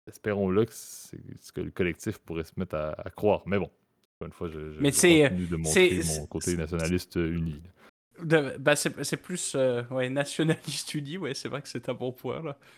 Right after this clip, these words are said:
Speaker 2: Je l'avais pas pensé, mais, euh, non, c'est, comme tu l'as dit, c'est, il y a les diffi-, la solution actuellement est assez compliquée. Puis j'écoutais un podcast aussi, euh, aujourd'hui, justement, sur ce sujet-là. Euh,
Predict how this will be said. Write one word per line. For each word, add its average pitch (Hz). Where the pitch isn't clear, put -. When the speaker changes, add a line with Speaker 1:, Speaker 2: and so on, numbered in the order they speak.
Speaker 2:
Je 127
l'avais 127
pas 151
pensé, 156
mais, 147
euh, 120
non, 156
c'est, 123
comme 135
tu 135
l'as 131
dit, 151
c'est, -
il 117
y 110
a 110
les 120
diffi-, 123
la 127
solution 156
actuellement 143
est 123
assez 135
compliquée. 165
Puis 175
j'écoutais 139
un 135
podcast 135
aussi, 147
euh, 120
aujourd'hui, 120
justement, -
sur -
ce -
sujet-là. 123
Euh, 110